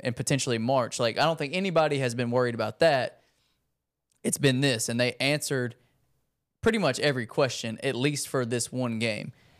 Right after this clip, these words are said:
But I just think the confidence that they can carry from that, the things that they showed, uh,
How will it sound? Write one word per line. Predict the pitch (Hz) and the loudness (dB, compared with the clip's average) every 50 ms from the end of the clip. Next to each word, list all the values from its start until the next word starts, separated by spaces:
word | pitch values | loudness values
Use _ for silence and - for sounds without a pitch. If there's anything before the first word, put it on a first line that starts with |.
| _ _ _ _ _ _ _ _ _ | _ _ _ _ _ _ _ _ _
But | 143 147 139 - | 2 2 4 4
I | 143 151 160 | 4 2 2
just | 151 147 - | 0 -2 -2
think | - 165 147 | -2 -2 -2
the | - 120 | -4 -6
confidence | - - 147 143 135 - 143 135 120 | -2 0 0 0 0 -2 -4 -4 -2
that | - 117 107 | -2 -2 -2
they | 117 110 | -4 -4
can | - - 113 | -4 -8 -2
carry | - - 151 143 143 131 | 0 2 4 4 2 0
from | 127 - 127 127 | -2 -4 -2 0
that, | 127 120 117 110 | 2 2 0 -2
the | - | -4
things | - - 151 143 135 127 113 | -4 -2 -2 0 0 -2 -4
that | 104 - | -6 -4
they | - 110 107 | -4 -4 -2
showed, | - - - 151 143 139 131 127 120 113 - _ _ _ _ _ _ _ - | -2 0 2 4 4 4 2 0 -2 -4 -8 _ _ _ _ _ _ _ -2
uh, | 113 117 117 110 - - 62 | 0 2 2 2 0 -2 -4